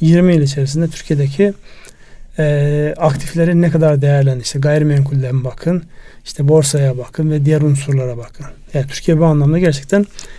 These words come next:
yatırımcılar açısından yani bu söyleneni fazlasıyla karşılamış bir yer. Ama buranın bir, e, olumsuz tarafı var.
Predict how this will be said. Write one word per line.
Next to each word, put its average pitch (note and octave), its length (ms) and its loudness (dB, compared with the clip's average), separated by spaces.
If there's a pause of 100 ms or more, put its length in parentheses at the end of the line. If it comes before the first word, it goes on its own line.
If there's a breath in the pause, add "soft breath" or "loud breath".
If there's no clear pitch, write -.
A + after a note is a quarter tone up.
(140)
yatırımcılar D#3+ 480 2
açısından G3+ 460 -2 (440 soft breath)
yani D3 280 0
bu D3+ 40 -2
söyleneni E3+ 760 0
fazlasıyla E3+ 580 0
karşılamış D3+ 600 0
bir B2 40 -12
yer. - 140 -16 (500 loud breath)
Ama F#3 200 2
buranın A3 360 6
bir, G#3 300 0
e, E3 300 4
olumsuz F#3 440 0
tarafı D#3+ 320 2
var. G#3+ 160 2